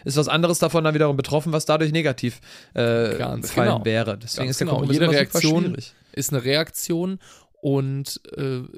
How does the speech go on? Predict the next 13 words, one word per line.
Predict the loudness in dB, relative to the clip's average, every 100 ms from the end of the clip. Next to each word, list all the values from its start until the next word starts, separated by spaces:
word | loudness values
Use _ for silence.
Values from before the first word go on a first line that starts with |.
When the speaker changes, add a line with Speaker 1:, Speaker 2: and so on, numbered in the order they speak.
| -8
Speaker 2:
dann | -4 -2 -2
reden | 0 0 0
wir | -2
davon | -4 -2 -4
aber, | -2 -4
dass | -4 -6 -6
wir |
den, | -4 -4 -4 -10 _ _ _ _ _ _
dass | -12 -10
wir | -10
unseren | -6 -4 -6
Staat | -4 -2 -2 -4
oder | -6